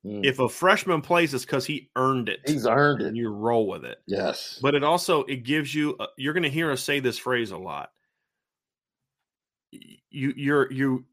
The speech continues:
Speaker 2: you wanna be in situations where you, you have a margin, a wider margin for error.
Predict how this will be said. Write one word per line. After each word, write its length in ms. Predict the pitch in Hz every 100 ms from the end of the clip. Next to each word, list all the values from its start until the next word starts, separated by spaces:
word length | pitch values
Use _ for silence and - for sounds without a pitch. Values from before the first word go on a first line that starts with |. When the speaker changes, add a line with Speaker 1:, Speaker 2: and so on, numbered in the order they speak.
| _
Speaker 2:
you 280 | 107 123 151
wanna 340 | 135 156 196
be 160 | 170 170
in 80 | 156
situations 680 | 165 151 135 135 131 127 110
where 440 | 117 110 107 -
you, 680 | 117 120 120 113 107 104 - _ _ _ _ _ _ _ _ _ _ _ _ _ _ _ _ _
you 160 | 143 143
have 340 | 147 147 131 127
a 80 | 123
margin, 560 | 117 123 135 139 139 135
a 100 | 117
wider 460 | 110 117 139 143
margin 400 | 127 120 120 123
for 180 | 110 - -
error. 380 | 104 85 -